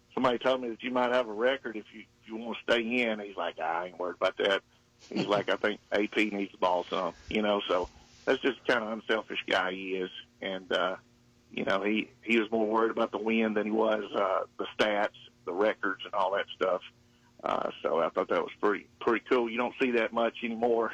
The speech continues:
<laughs> You know what I'm saying? Nowadays, you don't always see that, but, uh, that's just the kinda guy he is. And, and, uh,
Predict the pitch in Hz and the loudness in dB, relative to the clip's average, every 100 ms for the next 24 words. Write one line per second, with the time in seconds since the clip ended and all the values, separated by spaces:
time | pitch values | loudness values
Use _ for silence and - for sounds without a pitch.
0 | - 180 185 165 147 139 131 135 123 131 | -2 0 2 2 2 0 -2 -2 0 0
1 | 131 117 110 - 127 120 117 113 113 - | 2 0 -2 -8 -8 -4 -2 -2 -4 -10
2 | 117 101 98 - 90 - _ _ _ _ | -8 -4 -6 -6 -8 -10 _ _ _ _
3 | - - 98 143 143 127 - - 98 95 | -2 -2 2 0 0 -4 -4 -4 -4 -4
4 | 92 92 95 98 98 92 82 - 90 90 | -4 -4 -4 -2 -2 -4 -16 -14 -8 -8
5 | - 90 90 | -2 0 0